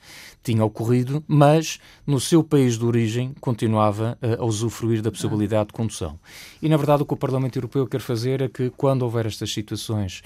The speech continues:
de, de comportamento de, eh, graves, eh, em termos de, de, de violação do Código de Estrada, que essa inibição, inibição de condução, eh, seja, ocorra,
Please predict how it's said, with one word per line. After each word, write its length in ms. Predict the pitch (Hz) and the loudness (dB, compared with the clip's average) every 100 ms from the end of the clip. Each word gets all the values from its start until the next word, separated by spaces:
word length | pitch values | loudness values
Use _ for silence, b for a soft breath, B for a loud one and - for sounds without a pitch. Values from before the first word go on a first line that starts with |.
| B B B - | B B B -14
de, 500 | 110 113 107 101 101 | -4 2 4 4 2
de 340 | 101 104 101 90 | -2 -2 -2 -2
comportamento 800 | - 107 - 110 117 113 101 98 | -4 -4 -2 0 2 0 -2 -6
de, 140 | 95 98 95 92 92 90 - | -4 -4 -2 -2 -2 -4 -6
eh, 760 | 101 98 95 101 95 98 101 101 | -6 -4 -6 -6 -6 -8 -8 -6
graves, 520 | 107 110 110 - - - | 0 0 0 -6 -10 -6
eh, 140 | 110 | -4
em 100 | 104 | -2
termos 280 | 90 107 95 | -2 -2 -2
de, 300 | 101 95 92 | -2 -2 -2
de, 140 | 101 | -6
de 80 | 95 | -8
violação 440 | 104 107 104 107 | -6 -4 -4 -4
do 120 | 98 98 | -4 -4
Código 260 | 95 87 | -8 -8
de 80 | - | -10
Estrada, 480 | - 110 107 110 135 B B B B | -8 -2 -2 -2 -8 B B B B
que 180 | - 127 | -4 2
essa 220 | 143 - | 2 2
inibição, 640 | 120 120 123 - 127 117 107 | 2 2 0 -2 -2 0 0
inibição 560 | 117 120 120 - 120 101 | 0 0 -2 -2 -2 -2
de 80 | |
condução, 640 | - 113 110 - 127 131 - | -4 -6 -4 -2 -2 -2 -4
eh, 540 | 135 123 127 127 127 | -4 -2 -2 -2 -4
seja, 520 | 123 - 123 120 131 | -6 -2 0 0 -2
ocorra, 540 | 135 117 127 120 120 | -2 0 2 2 0